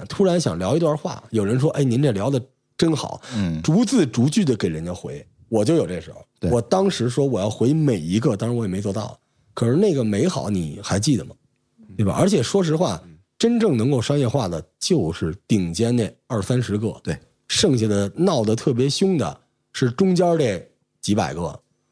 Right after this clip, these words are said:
Speaker 1: 但底下这些年轻的还没成长的人一看，他作何感受？
Speaker 2: 嗯。
Speaker 1: 他的心理期望是什么样的？
Speaker 2: 他会觉得自己没有机会了，或者这个市场已经不适合我了。
Speaker 1: 对。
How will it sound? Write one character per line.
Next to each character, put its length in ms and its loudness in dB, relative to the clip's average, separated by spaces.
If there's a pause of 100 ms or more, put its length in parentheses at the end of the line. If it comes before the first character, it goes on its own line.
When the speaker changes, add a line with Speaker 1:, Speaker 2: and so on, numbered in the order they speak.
(160)
Speaker 1:
但 180 2
底 240 2
下 80 4
这 140 2
些 120 2
年 220 2
轻 180 0
的 300 -4
还 160 0
没 140 4
成 180 0
长 160 -2
的 60 -6
人 80 0
一 80 4
看， 340 -2 (420)
他 320 -2 (140)
作 120 0
何 100 2
感 180 -6
受？ 260 -8 (500)
Speaker 2:
嗯。 200 -2
Speaker 1:
他 100 2
的 140 0
心 180 0
理 320 -2
期 220 2
望 160 2
是 60 -2
什 80 -6
么 0 -
样 0 -
的？ 0 -
Speaker 2:
他 0 -
会 0 -
觉 60 2
得 100 2
自 140 -4
己 100 -4
没 80 0
有 120 2
机 140 -4
会 160 0
了， 100 -2
或 80 0
者 60 0
这 80 -6
个 80 -4
市 160 -6
场 180 -4
已 60 -6
经 100 -6
不 80 -6
适 200 -4
合 100 -4
我 220 -2
了。 200 -4 (360)
Speaker 1:
对。 100 -12